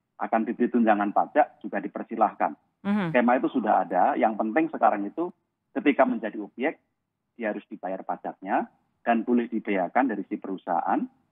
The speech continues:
Speaker 1: dilaporkan keduanya, bisa direkonsile, ditandingkan,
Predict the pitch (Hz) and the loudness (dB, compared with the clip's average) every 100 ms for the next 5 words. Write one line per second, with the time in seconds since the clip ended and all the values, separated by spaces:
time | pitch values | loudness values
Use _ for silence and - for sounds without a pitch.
0 | _ - 110 104 117 110 110 104 95 101 | _ 2 4 4 2 0 0 -2 -2 0
1 | 90 98 131 208 - 110 104 107 101 98 | 2 2 2 0 -4 -6 -4 -4 -2 -2
2 | 98 - 98 123 175 107 101 95 98 92 | -2 0 4 4 2 0 0 0 -2 2
3 | 101 147 | 4 4